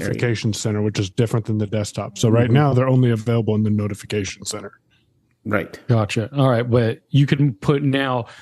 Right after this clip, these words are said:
Speaker 3: move them out of the notification center
Speaker 2: Mm-hmm.
Speaker 3: and put them anywhere you want on your desktop.
Speaker 2: Yes, exactly.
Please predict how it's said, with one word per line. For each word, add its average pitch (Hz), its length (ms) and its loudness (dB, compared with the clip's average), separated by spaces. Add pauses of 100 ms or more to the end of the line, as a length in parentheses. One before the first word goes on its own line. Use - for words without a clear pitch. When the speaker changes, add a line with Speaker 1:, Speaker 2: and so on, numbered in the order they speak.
(160)
Speaker 3:
move 127 220 4
them 117 260 2
out 147 200 0
of 135 80 0
the 120 60 2
notification 113 760 -2
center 107 540 -2
Speaker 2:
Mm-hmm. 110 240 0
Speaker 3:
and 117 100 2
put 147 120 0
them 127 100 2
anywhere 113 380 2
you 104 140 2
want 104 280 -2
on 104 140 -4
your 101 80 -4
desktop. 113 380 0
Speaker 2:
Yes, - 280 -14
exactly. 104 680 -4